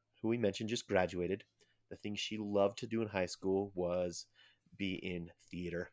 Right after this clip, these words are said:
and something I loved to do back when I was in high school, and we've always wanted to be in a show together. And her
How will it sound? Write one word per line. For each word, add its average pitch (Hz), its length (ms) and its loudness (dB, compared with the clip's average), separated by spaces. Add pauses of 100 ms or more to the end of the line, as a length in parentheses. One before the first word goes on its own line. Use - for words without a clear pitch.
(160)
and 87 100 -12
something 90 320 -6
I 120 140 10
loved 110 280 10
to 107 80 -10
do 98 160 0
back 87 260 -2
when 98 80 -6
I 135 140 6
was 110 140 2
in 98 100 -2
high 95 160 0
school, 92 400 -4 (340)
and 95 80 -8
we've 92 120 0
always 135 220 8
wanted 113 240 0
to 101 80 -10
be 98 200 0
in 92 420 -4
a 87 100 -4
show 92 280 0
together. 87 380 -4 (460)
And 95 140 0
her 85 180 -4